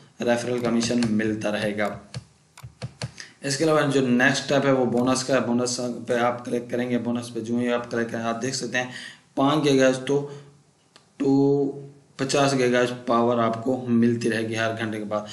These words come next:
आप देख सकते हैं मेरा countdown start हो चुका है। मेरा countdown जो है zero पो-, अ, तकरीबन फ़ोर्टी टू minutes remaining है, एक घंटे का मेरा countdown होता।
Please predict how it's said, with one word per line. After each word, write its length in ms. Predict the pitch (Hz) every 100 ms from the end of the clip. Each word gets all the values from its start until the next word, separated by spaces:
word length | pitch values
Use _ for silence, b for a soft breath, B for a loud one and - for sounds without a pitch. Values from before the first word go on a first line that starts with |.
| B B
आप 100 | 120
देख 220 | 117 139
सकते 120 | -
हैं 60 | 139
मेरा 140 | 131
countdown 480 | 123 - 123 117 117
start 420 | 117 - 110 107
हो 140 | 110 123
चुका 220 | 135 139
है। 60 | 127
मेरा 160 | 123
countdown 520 | 120 127 127 120 117
जो 140 | 113 123
है 180 | 123 110
zero 140 | 120
पो-, 640 | 107 117 120 - - -
अ, 140 | 120 117
तकरीबन 600 | 113 - 123 123 120 120
फ़ोर्टी 280 | - 120 120
टू 240 | 127 135
minutes 520 | 131 123 120 120 113
remaining 400 | 113 117 120 120
है, 260 | 123 120 117
एक 200 | 117 113
घंटे 240 | 120 110
का 100 | 110
मेरा 200 | 107 110
countdown 440 | - 104 104 104 101
होता। 380 | 101 - 110